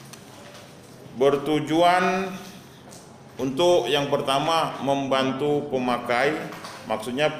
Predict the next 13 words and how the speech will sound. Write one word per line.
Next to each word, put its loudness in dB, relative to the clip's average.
membantu 0
pemustaka 0
<clears throat> 0
terhadap 4
info, 2
informasi 0
tentang -2
subjek 0
yang -2
dibutuhkan. -2
Jadi 0
sangat 0
membantu 0